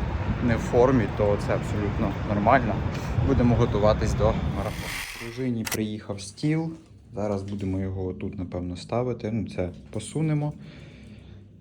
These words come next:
Тут буде стіл і приїде сюди, відповідно, на цей стіл IMAC. Так, ну що, прогрес показую. Тут уже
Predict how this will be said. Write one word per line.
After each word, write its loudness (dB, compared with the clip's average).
Тут 0
буде -4
стіл -4
і -4
приїде -4
сюди, -6
відповідно, -6
на -4
цей -10
стіл -4
IMAC. -8
Так, -8
ну -6
що, 0
прогрес -2
показую. -8
Тут -14
уже -8